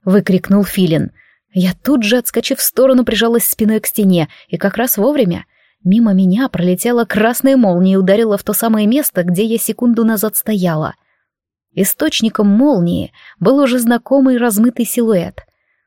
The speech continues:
Вор и здесь применил маскировку. Да чего осторожный! Нападающему требовалось время, чтобы подготовиться и запустить новую молнию. Я же воспользовалась заминкой, бросилась наутёк.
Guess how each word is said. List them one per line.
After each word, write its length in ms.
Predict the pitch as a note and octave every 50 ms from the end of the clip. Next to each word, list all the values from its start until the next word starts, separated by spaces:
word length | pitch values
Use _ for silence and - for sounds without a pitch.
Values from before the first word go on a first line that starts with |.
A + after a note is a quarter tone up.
| _ _ -
Вор 280 | E3+ F3 F3+ G#3+ A#3+
и 80 | C4+ D4
здесь 380 | B3+ G#3 G3 A3+ C#4+ C#4+ - -
применил 440 | C4 C#4+ C4 C4+ C4 C4 C4 B3
маскировку. 840 | A#3+ B3 A#3+ - - B3 B3 G#3+ G3+ E3+ D3 - - - - - _ _ _ _ _ _ _ _ _ _ -
Да 180 | F3+ D#3 F#3+
чего 400 | F#3 - - A#3+ A#3+ A3 C4 C4
осторожный! 760 | C#4+ C#4 - - E4 E4 D4 G3 F3+ D#3+ D#3+ D#3+ - - - _ _ _ _ _ _ _ _ -
Нападающему 760 | F#3+ F#3 - G3+ F#3 G3 C4 C#4+ B3 F#3+ - F#3 F#3+ G3
требовалось 540 | F#3+ G3+ A#3+ A3 G#3 G3+ G3 G#3 G#3+ G#3 -
время, 300 | G3 C#4 D#4 D#4+ A3 F#3
чтобы 280 | F3+ - - F#3 F3 -
подготовиться 640 | - G3 F#3 F#3 F#3 F3 - D4 D4 A#3 - - F#3+
и 40 | F#3+
запустить 520 | E3+ G3+ F#3+ - B3 - - D4 C4 -
новую 380 | - C4 D4+ A#3 D#3+ E3 F3 F3+
молнию. 500 | G3 F#3+ F3+ D#3 D#3 D#3 - - C2 - _ _ _ _ _ _ _ -
Я 320 | F3 F3+ F#3 A3+ C4+ C#4
же 140 | A#3+ B3 C4
воспользовалась 720 | A#3 A#3 - - - G3+ G#3 G3 F#3 F#3 F#3+ G3 F#3+ F3+
заминкой, 580 | D#3+ G3+ G3+ G#3 F#3+ F3 D#3+ - E3+ D3+ D3 - - - - - _ -
бросилась 520 | G3 C#4+ D#4+ D4+ - - D4 C#4+ C4 -
наутёк. 520 | C#4+ D4+ D4+ D4 - G#3 F3 D3 - -